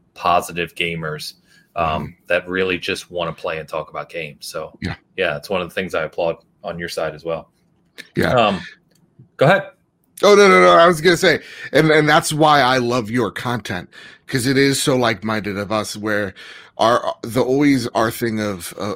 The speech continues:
Speaker 2: our, our way of thinking is like, we're growing smart. We're gr-, we're, we're not here to grow faster, be an overnight sensation. I know how to make a thumbnail and do a thing that's gonna hit a couple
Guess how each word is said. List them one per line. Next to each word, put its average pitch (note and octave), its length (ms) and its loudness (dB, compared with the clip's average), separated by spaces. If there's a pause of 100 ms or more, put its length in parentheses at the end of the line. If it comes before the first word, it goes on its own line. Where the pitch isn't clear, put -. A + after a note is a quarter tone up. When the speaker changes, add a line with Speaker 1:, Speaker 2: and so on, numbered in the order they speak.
Speaker 2:
our, G2+ 200 -4
our A2 140 -2
way A2+ 220 -2
of G#2 80 -8
thinking G#2 320 -6
is G2 160 -8
like, F2+ 180 -4 (480)
we're A2+ 200 0
growing C#3+ 460 4
smart. B2 640 -2
We're G2+ 220 -6
gr-, G2 180 -8 (120)
we're, G#2 400 -6 (100)
we're G#2 160 -6
not A#2+ 220 0
here B2 160 -2
to G#2+ 100 -4
grow G2+ 240 -4
faster, G2+ 760 -4 (440)
be G#2+ 220 0
an G#2 120 0
overnight G#2 460 -4
sensation. A2+ 680 -4 (340)
I B2 180 0
know B2 260 2
how B2 200 0
to A#2+ 60 -2
make B2 240 -2
a B2 60 -2
thumbnail A#2+ 540 -4
and A2+ 120 -6
do A2+ 220 -6
a A2 60 -4
thing A#2 280 -4
that's A2 200 -4
gonna G#2 340 -6 (380)
hit C3 200 0
a B2 80 0
couple A2+ 380 -4